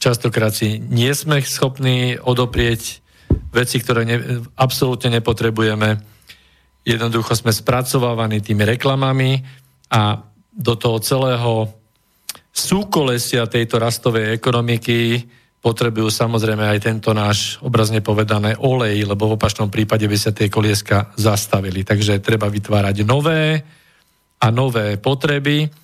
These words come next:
a treba na to samozrejme nové a nové peniaze, ktoré by sa mali točiť a ktoré by mali, ktorých by malo byť stále viac,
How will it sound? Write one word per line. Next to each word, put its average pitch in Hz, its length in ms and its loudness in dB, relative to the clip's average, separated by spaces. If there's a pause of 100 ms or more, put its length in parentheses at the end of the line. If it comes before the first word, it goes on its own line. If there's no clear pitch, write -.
(540)
a 107 260 2 (1400)
treba 107 560 -2 (260)
na 113 220 2
to 117 80 -2
samozrejme 104 800 0
nové 117 320 0
a 107 220 -4
nové 101 400 0 (260)
peniaze, 120 760 0 (240)
ktoré 110 160 0
by 110 100 0
sa 110 140 -2
mali 101 200 0
točiť 127 480 -2
a 110 40 0
ktoré 104 320 0
by 104 160 0
mali, 101 240 0
ktorých 120 280 0
by - 80 0
malo 117 120 2
byť 110 120 -2
stále 117 360 0
viac, 98 300 -2